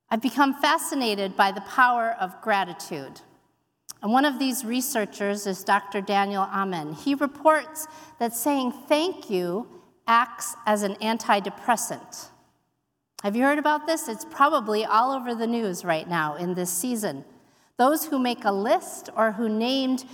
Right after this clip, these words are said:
their gratitude for just three things every day experience an increase in happiness.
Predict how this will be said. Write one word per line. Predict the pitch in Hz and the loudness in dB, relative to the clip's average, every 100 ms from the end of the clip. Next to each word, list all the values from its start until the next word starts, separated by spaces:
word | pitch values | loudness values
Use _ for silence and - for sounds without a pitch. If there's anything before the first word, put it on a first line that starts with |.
| - - | -20 -2
their | 233 | 0
gratitude | 226 247 247 247 - 190 | 4 2 2 -2 -2 -2
for | - 226 | 0 -2
just | 220 262 - - | 0 0 -2 -4
three | 247 285 349 | -2 2 0
things | - 359 320 180 156 - | 0 0 2 0 -6 -4
every | - 208 240 | -2 -2 -2
day | 226 226 165 143 - | 2 2 2 -4 -12
experience | 190 - - 285 294 214 190 202 - - | -10 -8 -2 0 0 0 -2 -4 -8 -2
an | 208 | -2
increase | 202 190 - - 285 269 - - | 0 -2 -6 -4 -2 0 -2 -4
in | 208 | -4
happiness. | 208 214 196 - 147 139 - - | 0 2 2 0 -6 -8 -8 -8